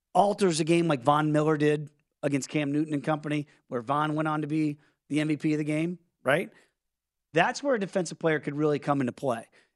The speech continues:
And Chris Jones has got that game-wrecking ability right now. They're putting him on par, as they should, with Aaron Donald from the interior. So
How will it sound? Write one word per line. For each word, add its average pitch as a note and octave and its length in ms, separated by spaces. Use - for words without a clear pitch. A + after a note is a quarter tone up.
And C3+ 120
Chris B3 200
Jones G3 300
has D3 120
got E3 240
that A#2 200
game-wrecking C3+ 840
ability A2+ 540
right C#3 200
now. C#3 200
They're C#3+ 140
putting F3 260
him E3 120
on C#3+ 120
par, C#3 380
as D#3 160
they C#3 100
should, D#3 260
with C3+ 100
Aaron C3 180
Donald E3+ 400
from C3+ 120
the B2+ 100
interior. C3+ 500
So F3+ 300